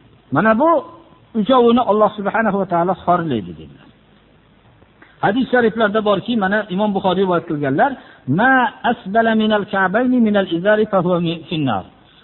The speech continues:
Oshig'ining pastiga tushgan izor bu o'tda dedilar. Shuning uchun bir odam haqqi yo'qki,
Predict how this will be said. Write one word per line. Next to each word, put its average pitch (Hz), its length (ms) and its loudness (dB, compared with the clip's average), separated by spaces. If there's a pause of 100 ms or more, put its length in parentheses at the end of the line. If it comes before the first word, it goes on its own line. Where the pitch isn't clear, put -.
(140)
Oshig'ining 208 500 0
pastiga 208 340 -2
tushgan 196 460 -2 (600)
izor 196 400 2 (300)
bu 139 220 -4 (560)
o'tda 151 380 -8
dedilar. 78 300 -16 (640)
Shuning 226 280 2
uchun 269 300 2 (1040)
bir 139 200 0
odam 269 420 2
haqqi 226 380 -4
yo'qki, 254 440 2